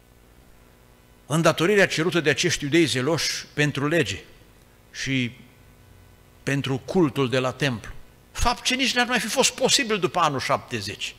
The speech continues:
Iată că Dumnezeu a fost interesat să termine cu templu, pentru că nu se puteau desprinde de el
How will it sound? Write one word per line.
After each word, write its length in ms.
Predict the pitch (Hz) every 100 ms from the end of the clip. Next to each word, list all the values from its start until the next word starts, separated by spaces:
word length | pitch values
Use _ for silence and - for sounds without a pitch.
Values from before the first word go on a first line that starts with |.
| - - - - - - _ - _ _ _ _ -
Iată 240 | 170 196
că 100 | 180
Dumnezeu 460 | 165 170 165 156 214
a 40 |
fost 260 | 170 208 -
interesat 680 | 233 214 214 214 - 233 -
să 340 | - 175 139 - - - - - - - - - - - _ _ _ _
termine 420 | - 160 135 123 120
cu 140 | 127
templu, 380 | 110 135 107 120
pentru 280 | 127 139 143
că 100 | 175
nu 100 | 180
se 140 | 180
puteau 280 | 151 165 175
desprinde 560 | 160 - - 214 170
de 100 | 151
el 220 | 170 220